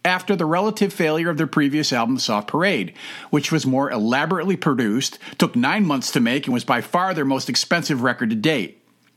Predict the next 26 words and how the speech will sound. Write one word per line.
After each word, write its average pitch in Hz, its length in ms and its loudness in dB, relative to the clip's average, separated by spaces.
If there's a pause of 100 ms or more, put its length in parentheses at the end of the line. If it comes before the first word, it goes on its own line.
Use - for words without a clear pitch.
(480)
The 151 140 4
album 175 220 0
cover 202 300 0
was 214 160 0
a 131 60 -4
photograph 170 540 0
of 156 60 -4
the 143 60 2
Doors 151 320 0
sitting 208 320 2
in 214 80 2
the 214 80 2
window 196 400 0
of 175 80 -2
the 143 160 -2
actual 139 420 0
Morrison 156 440 0
Hotel 180 420 0
on 135 140 -2
South 165 320 0
Hope 180 260 -2
Street 131 280 -2
in 107 120 0
downtown 143 460 0
Los 175 200 -2
Angeles, 180 580 -2